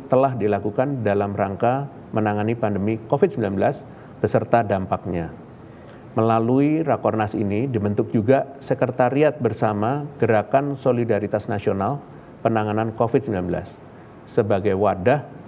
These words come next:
penguatan koordinasi pusat dan daerah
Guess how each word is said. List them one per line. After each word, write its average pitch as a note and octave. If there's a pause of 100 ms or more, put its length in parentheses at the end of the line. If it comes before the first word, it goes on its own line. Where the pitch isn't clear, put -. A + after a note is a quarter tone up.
(140)
penguatan A2
koordinasi G#2
pusat D#3+
dan G#2+
daerah G#2